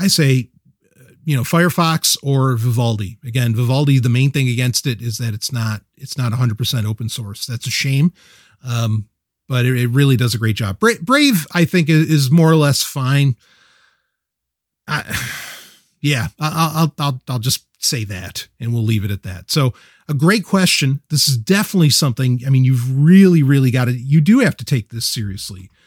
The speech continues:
um, because it goes well beyond the web browser, right? Because the account you make for, say, Microsoft goes beyond Edge. The account you make for Chrome goes be-, you know, goes beyond the web browser,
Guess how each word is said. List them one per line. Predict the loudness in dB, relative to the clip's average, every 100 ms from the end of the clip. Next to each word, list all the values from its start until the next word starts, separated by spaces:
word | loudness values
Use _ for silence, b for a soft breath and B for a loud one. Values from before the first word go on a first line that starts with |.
| _ _
um, | -2 0 0 -2
because | -2 2 4 4 2 0
it | -6
goes | 0 4 6 6
well | 4 2 2
beyond | 2 4 4 4 4
the |
web | 2 0
browser, | 0 0 -2 -4 -8 _ _ _ _ -4
right? | -2 -2 -4 _ _ _ -2
Because | 2 4 4 4
the | 4
account | 2 2 0 4
you | 6
make | 8 6 2 -4 _ _ _ _ _
for, | 0 2 2 2
say, | 0 2 4
Microsoft | 4 2 0 0 -2 -2 2
goes | 2 4
beyond | 2 4 0 -4
Edge. | -12 -10 -6 -8 -8 b -2
The |
account | 0 2 2 4
you | 6
make | 4 2
for | -4
Chrome | -4 -2 2 4 4
goes | 4 4 2
be-, | 0 0 0
you | 0
know, | 2
goes | 2 2
beyond | 2 2 2 2
the | 0
web | 0 0
browser, | 0 0 0 0